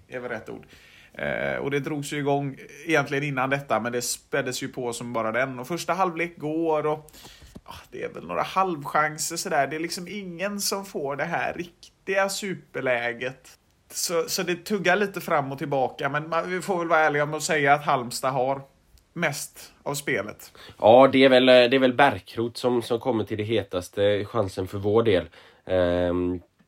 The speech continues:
Speaker 2: han får ju ett ganska fint läge, men sen så är,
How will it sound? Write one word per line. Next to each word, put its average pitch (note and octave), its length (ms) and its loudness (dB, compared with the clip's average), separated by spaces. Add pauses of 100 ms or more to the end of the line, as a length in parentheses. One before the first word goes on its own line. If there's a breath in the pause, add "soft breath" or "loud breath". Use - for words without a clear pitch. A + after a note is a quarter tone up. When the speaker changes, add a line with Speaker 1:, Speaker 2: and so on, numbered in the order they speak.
(420)
Speaker 2:
han F#2+ 120 -10
får G#2 180 4
ju F#2+ 40 6
ett F#2 80 -2
ganska A2 280 2
fint F#2 280 0
läge, F#2+ 260 0
men F2+ 120 0
sen F#2+ 220 -2
så G2 160 -6
är, F2+ 480 2